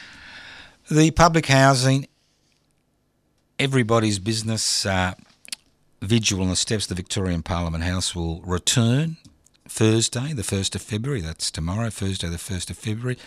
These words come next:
midday to one P M, and then we'll adjourn down the road for a, a late lunch. But the key is, it's all about this com-, competitive forces.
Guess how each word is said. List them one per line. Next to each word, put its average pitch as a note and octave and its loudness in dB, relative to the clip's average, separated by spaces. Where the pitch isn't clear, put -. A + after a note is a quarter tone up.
midday F#2+ 2
to E2 0
one F2 0
P G2 -4
M, B2 -2
and E2 -2
then E2 -2
we'll D#2+ -4
adjourn F2+ 0
down E2+ -2
the E2+ -2
road F#2+ -4
for F#2 -8
a, E2+ -6
a F2 -8
late G2 -4
lunch. A2+ -4
But C3+ -6
the D3 0
key F3+ 4
is, C#3 0
it's - -2
all E3 2
about C#3 0
this - -4
com-, - -4
competitive B2+ 0
forces. - -4